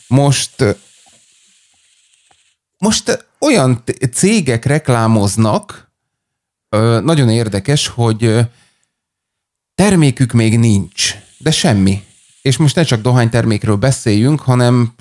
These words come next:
akármi másról is. Tehát úgy van például a Rockit is. Nincs terméke, hanem fölfuttatnak egy nevet, és majd, majd utána lesz valami.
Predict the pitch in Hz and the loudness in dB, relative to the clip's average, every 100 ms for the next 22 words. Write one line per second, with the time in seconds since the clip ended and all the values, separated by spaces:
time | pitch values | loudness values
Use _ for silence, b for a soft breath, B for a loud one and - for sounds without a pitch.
0 | - 131 - 107 110 117 110 101 101 - | -6 -6 -2 -2 0 0 0 0 -4 -4
1 | 107 107 92 - - 104 - - 147 131 | 0 0 -2 -6 -6 -6 -6 -6 0 2
2 | 117 120 123 117 107 110 113 113 - 90 | 2 -2 0 0 0 0 0 0 -4 -8
3 | - 95 - - _ _ _ _ _ - | -10 -10 -12 -18 _ _ _ _ _ -4
4 | 311 - 120 113 101 98 - 117 185 165 | -2 -2 -2 0 0 -2 -2 -2 2 2
5 | 160 165 - 254 - 120 123 113 104 101 | 2 0 0 -2 0 -4 -2 -4 -4 -4
6 | 101 117 185 202 - - _ _ _ - | 0 2 0 -2 -6 -20 _ _ _ -4
7 | 123 117 131 127 127 - _ _ _ 135 | -2 0 0 0 0 -4 _ _ _ -4
8 | 120 117 104 104 98 98 - - 87 76 | -2 -2 -2 0 0 -2 -6 -6 -4 -2
9 | 73 60 | -4 -8